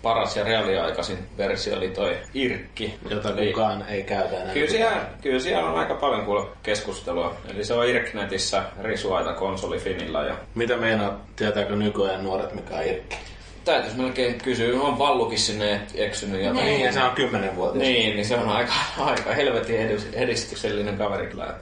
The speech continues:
Speaker 2: Joo, se on syntynyt vanhaksi.
Speaker 1: Mut, mut se on oikeesti syntynyt vanhaksi, kun se ei käytä Spotifyta eikä Sne-, Netflixiä.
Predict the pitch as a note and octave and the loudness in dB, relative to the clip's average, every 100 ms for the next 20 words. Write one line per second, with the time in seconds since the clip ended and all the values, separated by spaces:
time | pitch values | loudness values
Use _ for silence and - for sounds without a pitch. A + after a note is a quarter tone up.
0 | A#2 G#2+ G2+ G2+ - - C3 C#3+ B2 A#2 | -2 0 0 -2 -6 -2 0 2 0 2
1 | G#2+ G2+ G#2 B2 C#3 - C#3 D#3+ E3 G#3 | 0 2 2 2 0 0 -2 0 2 4
2 | D#3 D#3+ B2+ A#2 B2 D3 C3 A2+ G#2 A2 | 4 4 4 0 -2 0 2 2 2 2
3 | G#2 G#2+ - - G#2+ G#2+ - - A2+ A2 | 0 -2 -4 0 2 0 -2 -4 -4 -2
4 | - C3 B2+ A#2 A2 G2+ G2 F#2+ F#2+ A2+ | 0 0 2 0 0 0 0 -2 -2 0
5 | G#2 - A2+ A#2+ A#2 - F#2+ - - F#2+ | -2 -2 0 0 -2 -4 -4 -2 -4 -2
6 | F#2 | -2